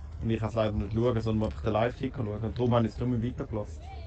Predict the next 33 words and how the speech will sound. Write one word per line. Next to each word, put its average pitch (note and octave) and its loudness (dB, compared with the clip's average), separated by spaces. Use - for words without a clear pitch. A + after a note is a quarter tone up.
Aber A2 0
ich A2+ 2
lasse A2+ 0
jetzt - -6
gerne A#2+ 2
noch A2+ 0
schnell A#2 -2
den G#2 -2
Rest. G#2+ -4
Aber A2 0
ich A#2 2
muss A2+ -2
sagen, A#2+ -2
bis A2+ 2
jetzt C#3 2
ist A#2 -4
die - -8
Qualität A#2+ 4
schon B2+ 2
leicht B2 2
am A2 0
Abnehmen. A2 0
Aber A2+ 2
der A#2+ 2
Start A#2+ 4
hast A2 -2
du - -10
brillant A2+ 2
gemacht, A2+ -2
Juri. G2+ -4
Also A2+ 0
ich B2 0
finde, B2+ 0